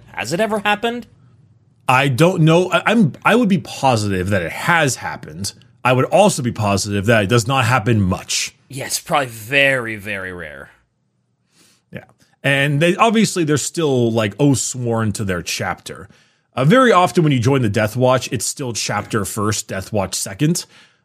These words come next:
Speaker 2: Uh, but the more time you spend in the Death Watch, you kinda, that kinda flips.
Speaker 1: Oh,
Speaker 2: Um,
Speaker 1: so,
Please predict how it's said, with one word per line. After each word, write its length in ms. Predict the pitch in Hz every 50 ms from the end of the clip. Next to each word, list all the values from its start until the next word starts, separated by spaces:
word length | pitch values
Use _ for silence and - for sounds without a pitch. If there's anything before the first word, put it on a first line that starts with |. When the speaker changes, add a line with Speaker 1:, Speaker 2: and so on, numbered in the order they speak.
| _ -
Speaker 2:
Uh, 140 | 117 110 -
but 120 | 113 151 147
the 60 | 180
more 180 | 196 220 214 196
time 260 | - 175 170 156 143
you 80 | 139 123
spend 360 | - - - 139 123 117 117
in 140 | 113 107 113
the 80 | 117 117
Death 240 | 120 127 123 123 127
Watch, 320 | 127 123 120 113 - -
you 60 | 107
kinda, 320 | - - 104 95 85 80 - _ _ -
that 120 | 95 90
kinda 180 | - 107 87 78
flips. 440 | - - 104 98 104 - - - - _ _ _ _ _ _ _ _ _ _ _ _ _ -
Speaker 1:
Oh, 160 | 214 240 220 -
Speaker 2:
Um, 100 | 87 82
Speaker 1:
so, 280 | 87 190 208 196 190